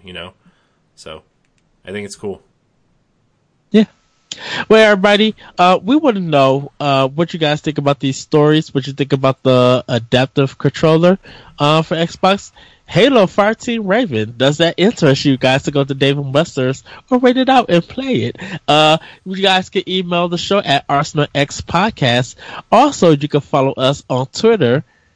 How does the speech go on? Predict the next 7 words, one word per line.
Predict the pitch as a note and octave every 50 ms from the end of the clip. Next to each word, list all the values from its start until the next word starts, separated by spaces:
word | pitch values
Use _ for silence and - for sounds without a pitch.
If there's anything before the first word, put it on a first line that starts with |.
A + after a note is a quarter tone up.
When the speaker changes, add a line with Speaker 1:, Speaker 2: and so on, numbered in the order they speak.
| _ _ _ _ _ _ _ _
Speaker 2:
One | - G#2+ G#2 -
second. | - - G#2 G#2 G#2+ - F3 - - - - _ -
<laughs> | - - - - G#3+ - - - _ _ _ _ - _ _ -
At | A#3 C4+ C#4+ C#4+ C#4 C4+ C4+ B3+ B3 A3+ - _ _ - F3+ F3 F#3+ - _ _ _ _ - - _ _ -
Arsenal | D3+ D3 F3 E3+ - - F3+ F3+ E3+ E3 F3 - _ -
X, | D3 C#3+ D#3 - - - - - - - - -
uh, | C#3 C3+ C3+ C3+ C3 C3 C3 C3 C3